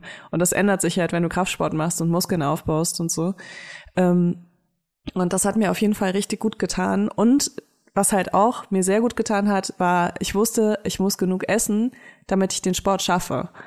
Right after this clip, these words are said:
Und, äh, ich kann nicht einfach, äh, auf nüchternen Magen oder ich kann nicht einfach eine Woche wenig essen und dann irgendwie Gewichte heben. Das geht halt nicht bei mir.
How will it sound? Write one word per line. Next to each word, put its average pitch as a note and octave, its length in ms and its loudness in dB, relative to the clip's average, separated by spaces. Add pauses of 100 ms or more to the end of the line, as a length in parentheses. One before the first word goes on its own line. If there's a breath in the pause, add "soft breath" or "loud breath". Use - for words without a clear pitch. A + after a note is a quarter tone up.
(400 loud breath)
Und, E3+ 560 2
äh, E3 220 2
ich - 80 -2
kann F#3+ 160 0
nicht F#3+ 180 0
einfach, F3+ 520 2
äh, F3 280 0
auf F#3 140 -2
nüchternen G3 400 2
Magen F#3+ 520 2
oder F3+ 180 0
ich F3 100 -2
kann F#3 140 0
nicht F#3 200 2
einfach F3+ 160 -2
eine F#3 140 2
Woche F#3 220 2
wenig F#3 240 4
essen F#3+ 280 0
und E3+ 200 0
dann F3 180 2
irgendwie F3 300 -2
Gewichte F3+ 340 0
heben. E3+ 280 0
Das F3 180 -2
geht G3 180 2
halt E3 160 0
nicht F3 260 -2
bei E3 120 0
mir. F3 280 0